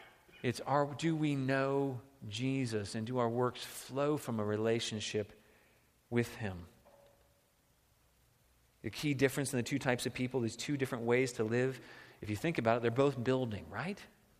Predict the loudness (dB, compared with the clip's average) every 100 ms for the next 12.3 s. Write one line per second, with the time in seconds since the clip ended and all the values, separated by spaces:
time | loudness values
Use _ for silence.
0 | _ _ _ 0 2 2 4 4 4 0
1 | -2 -6 -20 0 4 6 6 4 8 8
2 | 8 6 4 8 8 8 8 8 6 0
3 | -6 -10 -16 -20 -20 -20 _ 4 8 12
4 | 12 12 10 8 8 8 12 10 12 10
5 | 10 8 8 8 10 10 10 8 10 10
6 | 10 8 8 2 -6 -6 -8 -14 -20 -20
7 | -20 -20 _ -20 _ _ _ _ _ _
8 | -4 2 8 8 8 8 12 12 10 4
9 | 2 10 10 10 6 10 10 10 8 10
10 | 8 8 2 4 0 6 6 6 4 4
11 | 6 8 8 6 4 4 4 4 6 10
12 | 10 10 6